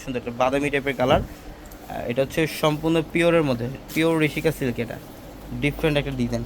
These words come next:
ফ্লাওয়ার ডিজাইন করা, প্যান্টও কিন্তু এটা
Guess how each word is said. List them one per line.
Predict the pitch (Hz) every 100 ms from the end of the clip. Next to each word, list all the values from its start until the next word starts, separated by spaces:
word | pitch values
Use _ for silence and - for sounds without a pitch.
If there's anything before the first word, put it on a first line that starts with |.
| -
ফ্লাওয়ার | 143 135 139
ডিজাইন | 131 127 131
করা, | 131 135 190 - - - - - -
প্যান্টও | 170 170 165 196
কিন্তু | 190 180 208
এটা | 190